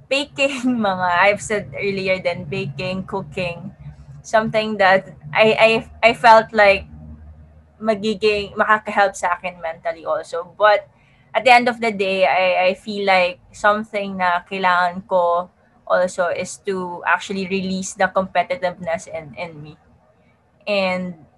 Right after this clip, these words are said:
I can only do that, I feel like I can only do that in, in other sports, in a very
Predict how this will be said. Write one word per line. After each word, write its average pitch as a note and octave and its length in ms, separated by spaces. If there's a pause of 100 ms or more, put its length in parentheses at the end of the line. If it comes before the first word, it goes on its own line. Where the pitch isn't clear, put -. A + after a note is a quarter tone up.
I F#3+ 200
can F#3+ 240
only G3+ 320
do F#3+ 220
that, E3+ 360 (380)
I G#3+ 100
feel A#3+ 240
like G3+ 220
I G3 80
can G3 200
only G3+ 240
do F#3 180
that F3 240
in, E3+ 280
in F3 380
other F#3 300
sports, - 840 (440)
in F3+ 220
a F3 140
very F#3 480